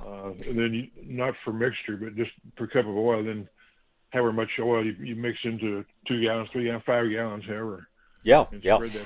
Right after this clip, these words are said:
Speaker 1: through there. Seemed like it might work, but
Speaker 2: It'd be
Speaker 1: that,
Speaker 2: worth a
Speaker 1: that's
Speaker 2: try.
Speaker 1: available on Amazon. It's not very expensive, and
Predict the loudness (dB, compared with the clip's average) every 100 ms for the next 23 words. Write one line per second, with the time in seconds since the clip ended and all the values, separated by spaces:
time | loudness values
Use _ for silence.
0 | -8 -2 0 0 -2 -2 -2 -4 -6 -8
1 | -8 -8 -10 -12 -16 -8 8 12 12 12
2 | 8 2 6 8 10 8 8 4 6 8
3 | 10 8 4 0 0 0 -2 0 0 -2
4 | -6 -6 -4 -4 -4 -8 -8 -6 -4 -4
5 | -6 -8